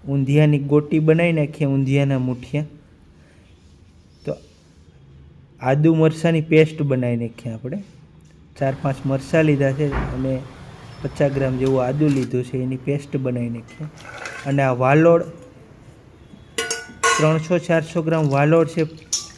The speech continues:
વાલોળ ઊંધિયામાં જોઈએ એટલે એને અંદર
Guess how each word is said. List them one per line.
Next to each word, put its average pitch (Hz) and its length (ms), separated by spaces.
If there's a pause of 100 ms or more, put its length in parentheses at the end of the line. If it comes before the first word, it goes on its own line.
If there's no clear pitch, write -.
(240)
વાલોળ 147 420
ઊંધિયામાં 151 540
જોઈએ 156 320
એટલે 143 260
એને 143 220 (600)
અંદર 143 400